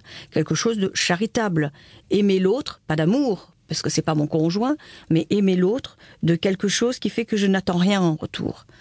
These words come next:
La charité, c'est donner, aimer, sans souhaiter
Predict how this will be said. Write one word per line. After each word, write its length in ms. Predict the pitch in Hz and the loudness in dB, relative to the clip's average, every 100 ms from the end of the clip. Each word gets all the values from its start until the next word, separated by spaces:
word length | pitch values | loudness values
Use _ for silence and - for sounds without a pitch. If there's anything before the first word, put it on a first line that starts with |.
| - - | -16 -4
La 80 | 165 | 0
charité, 420 | 202 190 175 240 | 2 0 0 -2
c'est 200 | - 170 | 0 0
donner, 480 | 160 208 175 156 - | 2 2 4 2 0
aimer, 480 | 196 175 180 202 254 - - | 0 4 4 2 -2 -10 -14
sans 440 | - - 226 208 - - | -6 -2 0 -2 -4 -8
souhaiter 680 | 185 - 233 233 - 247 294 | -6 -2 0 0 0 -2 -2